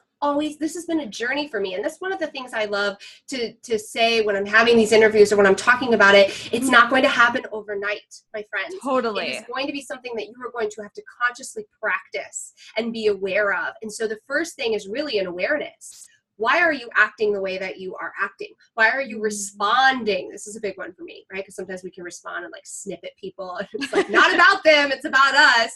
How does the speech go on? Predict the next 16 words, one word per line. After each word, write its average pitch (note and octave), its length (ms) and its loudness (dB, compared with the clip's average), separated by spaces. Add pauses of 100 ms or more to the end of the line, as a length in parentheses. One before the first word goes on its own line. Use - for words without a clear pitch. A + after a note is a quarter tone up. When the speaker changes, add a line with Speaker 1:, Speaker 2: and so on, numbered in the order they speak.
Speaker 2:
<laughs> G#4+ 280 -4
Speaker 1:
You C#4 120 -2
know, B3 260 2 (280)
why B3 220 4
are D#4+ 140 4
we D4 140 -2
responding C4+ 580 0
the G#3+ 60 -2
way G#3+ 100 -2
that G#3+ 120 -6
we're G#3+ 140 -8
responding? G#3+ 640 -6
Why B3+ 240 2
are E4 140 0
we C#4 120 -8
so C4 720 -6